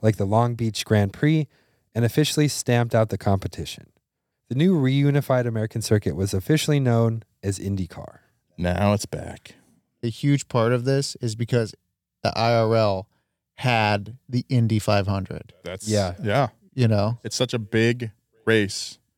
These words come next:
Speaker 2: that it was enough to,
Speaker 3: It was
Speaker 2: like,
Speaker 3: enough to carry it through.
Speaker 2: I mean, it was hard in the short term, I imagine, in, like, the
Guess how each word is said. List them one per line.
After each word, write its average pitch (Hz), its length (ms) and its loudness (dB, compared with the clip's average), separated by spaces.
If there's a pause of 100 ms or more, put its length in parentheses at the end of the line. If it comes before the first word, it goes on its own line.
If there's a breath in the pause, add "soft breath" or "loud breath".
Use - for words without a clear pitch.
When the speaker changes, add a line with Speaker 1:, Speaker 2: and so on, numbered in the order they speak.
(420)
Speaker 2:
that 107 140 4
it 104 40 4
was 104 160 2
enough 104 400 0
to, - 80 0
Speaker 3:
It - 20 4
was 104 120 2
Speaker 2:
like, 123 60 2
Speaker 3:
enough 123 260 0
to 127 100 0
carry 120 400 0
it - 100 -4
through. 110 220 0
Speaker 2:
I 98 80 4
mean, 127 160 2
it 127 60 2
was 113 260 -2
hard 139 280 2
in 143 100 -2
the 117 40 -2
short 139 320 0
term, 117 140 2
I 113 120 4
imagine, 107 420 2
in, 107 100 4
like, 104 220 0
the 104 80 4